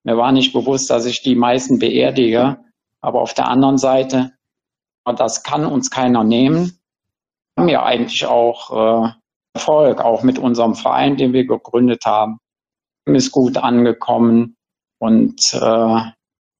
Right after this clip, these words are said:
Aufmerksamkeit. Ich sag mal, hier in unserer Region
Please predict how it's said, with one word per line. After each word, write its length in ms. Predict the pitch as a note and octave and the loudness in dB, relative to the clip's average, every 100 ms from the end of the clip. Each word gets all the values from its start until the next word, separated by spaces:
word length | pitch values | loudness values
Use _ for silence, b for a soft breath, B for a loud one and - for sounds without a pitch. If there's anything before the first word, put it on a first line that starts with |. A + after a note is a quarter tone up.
| _ - E3+ | _ 0 0
Aufmerksamkeit. 1500 | - C#3+ - D3 C3+ C3 C#3+ C3 C3 B2+ B2 B2+ B2+ - - _ _ _ _ _ _ _ _ | 2 0 0 0 0 0 2 2 0 0 2 0 -2 -10 -16 _ _ _ _ _ _ _ _
Ich 120 | C#3 | -10
sag 200 | - C3 | -4 -2
mal, 180 | C3 C3 | 0 0
hier 380 | A2 C3+ C3+ C#3 - | 0 2 2 2 2
in 180 | B2 | 0
unserer 440 | C3 C3+ C#3+ B2+ A2 | 2 2 2 2 2
Region 640 | A2+ G2 A2+ A#2+ D3+ D#3 | -2 -2 0 0 0 -2